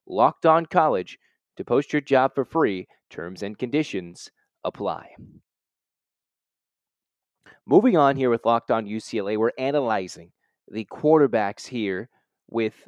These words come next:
what U C L A should go after, or what do they already have moving into twenty twenty-three, as they're set to lose D T R, who's been a starter for about four years and started games even in his early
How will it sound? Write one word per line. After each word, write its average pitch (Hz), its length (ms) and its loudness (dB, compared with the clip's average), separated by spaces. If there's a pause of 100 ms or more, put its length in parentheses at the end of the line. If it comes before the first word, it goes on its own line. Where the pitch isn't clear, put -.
(120)
what 113 140 -4
U 127 140 0
C - 180 -2
L 110 80 2
A 110 80 0
should 107 200 -14
go 117 140 2
after, 170 340 2
or 135 120 2
what 135 140 4
do 135 100 0
they 117 120 2
already 107 200 2
have 127 420 0 (240)
moving 156 320 2
into 135 160 -2
twenty 131 300 -4
twenty-three, 113 760 -6 (440)
as 110 200 -2
they're 104 460 -2
set 180 260 4
to 175 80 2
lose 147 220 2
D 120 160 -4
T - 160 -4
R, 107 160 2
who's 104 120 -4
been 117 300 -2 (380)
a - 60 -8
starter 160 440 4
for 139 120 -2
about 113 260 0
four 196 240 4
years 156 680 2
and 120 300 -6
started 127 400 4
games 120 340 -4
even 131 220 0
in 107 120 -4
his 98 260 -8
early 135 420 4